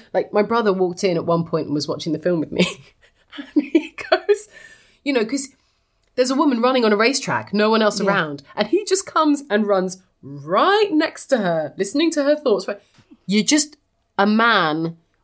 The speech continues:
Speaker 1: running next to a lone woman, running after her.
Speaker 2: Mm-hmm.
Speaker 1: You're,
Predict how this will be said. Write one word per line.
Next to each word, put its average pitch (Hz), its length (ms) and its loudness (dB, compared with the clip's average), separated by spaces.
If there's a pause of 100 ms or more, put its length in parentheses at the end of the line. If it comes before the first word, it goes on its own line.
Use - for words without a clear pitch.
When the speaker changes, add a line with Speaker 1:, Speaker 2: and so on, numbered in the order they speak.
(280)
Speaker 1:
running 208 640 0
next 196 340 0
to 165 180 0
a 165 100 -2
lone 190 640 0
woman, 175 640 -2
running 185 360 2
after 175 320 0
her. 139 340 -6 (300)
Speaker 2:
Mm-hmm. 190 380 -2 (720)
Speaker 1:
You're, 190 480 0